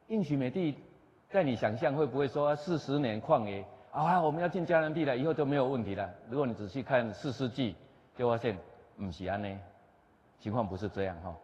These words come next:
还是有问题哈。进入应许美地不等于从此公主王子就快快乐乐地活在一起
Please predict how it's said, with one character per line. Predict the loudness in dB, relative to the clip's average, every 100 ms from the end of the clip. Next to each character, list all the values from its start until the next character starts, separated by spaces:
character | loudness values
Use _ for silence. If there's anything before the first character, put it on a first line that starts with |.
| -20 -20 _ _
还 | -10 -4 -2
是 | 2
有 | 2 2
问 | 0 -4
题 | -8 -10
哈。 | -10 -12 -20 -20 _ _
进 | -2 0
入 | 2 2
应 | 2 2 2
许 | 0 -4
美 | -4
地 | -2 -4
不 | 0 2
等 | 2 0
于 | 0 -4 -8 -14
从 | -2 0 0
此 | 0 0
公 | 0 -2
主 | -2 -4
王 | -4 -4
子 | -6 -6
就 | -4 -4
快 | 0 0
快 | 2 0
乐 | 0
乐 | -2
地 | -4
活 | -6 -8 -6
在 | -6
一 | -8
起 | -12